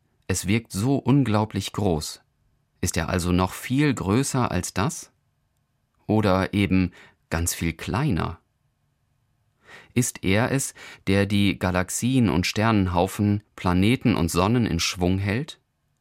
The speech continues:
Und wie sieht er dann mich?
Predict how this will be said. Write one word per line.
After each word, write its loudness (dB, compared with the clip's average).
Und 2
wie 0
sieht -2
er 0
dann 2
mich? -4